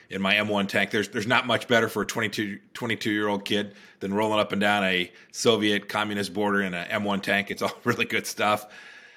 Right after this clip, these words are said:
Um, and then I, uh, went to law school, practiced law for a couple of years, and started a company in Kansas with my three best friends in the whole world. Uh, married to a, a lovely woman named Susan. We have one son, Nick, who's now thirty-two years old and married to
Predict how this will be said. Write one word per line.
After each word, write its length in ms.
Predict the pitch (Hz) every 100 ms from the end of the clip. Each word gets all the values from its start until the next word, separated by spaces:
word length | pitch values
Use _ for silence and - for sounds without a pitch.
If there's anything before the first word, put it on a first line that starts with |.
| - _ -
Um, 360 | 104 101 98 95 - _ _ _ _ -
and 160 | - 123
then 120 | 143
I, 180 | 135 120
uh, 120 | 107
went 120 | 123 127
to 60 |
law 140 | 135 147
school, 440 | - 147 131 120 - - -
practiced 340 | 135 123 110
law 140 | 139 131
for 140 | 123
a 40 | 117
couple 300 | 127 120 123
of 60 |
years, 260 | 113 117 107
and 100 | 104
started 280 | 120 110 104
a 40 |
company 360 | 110 101 101 95
in 40 |
Kansas 460 | 104 101 98 92 101
with 300 | 95 90 - - _
my 220 | 98 95 95
three 220 | 107 101
best 240 | 98 95
friends 280 | 104 98 90
in 100 | 92
the 80 | 90
whole 200 | 98 90
world. 320 | 92 87 82 - _ - _ _
Uh, 220 | 98 92 85 107
married 280 | 107 104
to 360 | - 101 95 92
a, 220 | 90 87 92
a 20 |
lovely 320 | 104 101 101
woman 480 | 95 101 98 92 95
named 200 | 95 90
Susan. 440 | - 113 101 101
We 80 | 95
have 140 | 92
one 180 | 98 101
son, 300 | 98 98 95
Nick, 240 | 110 113 -
who's 280 | 95 92 101
now 220 | 92 92
thirty-two 800 | - 98 98 98 95 - 107 107
years 320 | 101 101 98
old 240 | 127 139 117
and 100 | 101
married 320 | 110 107 98
to 320 | 104 101 95